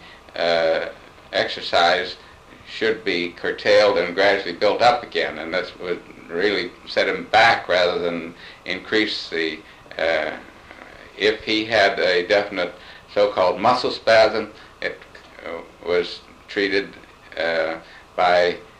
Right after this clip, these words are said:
uh, massage and, uh, other means, and on one or two occasions, uh,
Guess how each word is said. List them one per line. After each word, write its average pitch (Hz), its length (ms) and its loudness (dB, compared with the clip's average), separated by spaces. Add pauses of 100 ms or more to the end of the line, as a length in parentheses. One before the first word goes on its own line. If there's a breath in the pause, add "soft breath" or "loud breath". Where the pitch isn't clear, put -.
(280)
uh, 76 440 -4 (100)
massage 101 800 4 (200)
and, 82 380 -6 (540 loud breath)
uh, 78 420 -6 (420)
other 87 280 0 (100)
means, 92 460 -6
and 82 220 -6
on 82 380 -8
one 85 140 -4
or 82 100 -6
two 80 160 -6
occasions, 80 640 -6 (340 loud breath)
uh, 78 260 -6